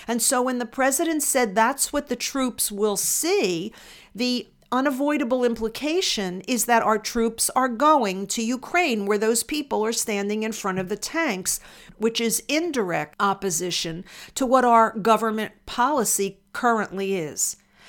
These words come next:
And thirdly, the president said, when asked what we would do if Putin used chemical weapons, said,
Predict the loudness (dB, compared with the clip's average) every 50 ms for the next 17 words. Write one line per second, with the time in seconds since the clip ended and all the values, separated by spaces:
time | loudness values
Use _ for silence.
0 | -20 -20 -20 -2 0 2 2 2 -2 -6 0 4 6 6 6 6 4 2 0 0
1 | 0 -2 -2 -4 -8 -14 -20 -4 -2 -2 -2 0 0 2 2 2 2 2 0 0
2 | 0 0 0 0 0 0 0 0 0 -2 -4 -8 -12 -18 -14 _ -2 -2 -2 -2
3 | -2 -4 -2 -2 0 0 0 0 0 2 0 0 0 0 -2 -2 0 0 2 2
4 | 2 2 0 -2 -4 -6 -6 -4 -4 -6 -6 -8 -8 _ 0 2 2 2 2 0
5 | -8 -18 -20 _ 4 6 6 6 2 -2 -4 -2 -2 -2 -2 -2 -2 -4 -4 -2
6 | -2 -2 -2 -2 -2 -2 0 2 2 2 0 0 0 0 -2 0 -2 -4 -4 -4
7 | -4 -4 -4 -2 -2 0 2 2 2 4 2 2 0 -2 -2 -6 -10